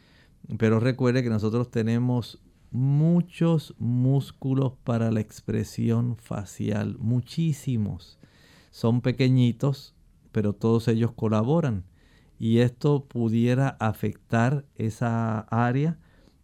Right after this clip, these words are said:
y la persona va a sentir bastante dolor, a-, además del traumatismo que recibió, que pudo haber aplanado esa zona del maxilar de la mejilla.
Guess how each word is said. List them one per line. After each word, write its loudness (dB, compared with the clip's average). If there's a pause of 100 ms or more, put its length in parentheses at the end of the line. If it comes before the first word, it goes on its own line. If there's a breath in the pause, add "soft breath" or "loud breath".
(180)
y 4
la 2
persona 0
va 0
a -2
sentir -2
bastante 0
dolor, 2
a-, -2
además 0
del -2
traumatismo 0
que -4
recibió, 0
que -4
pudo -4
haber 0
aplanado -2 (100)
esa -2
zona 2
del 0
maxilar -4
de -2
la -2
mejilla. -6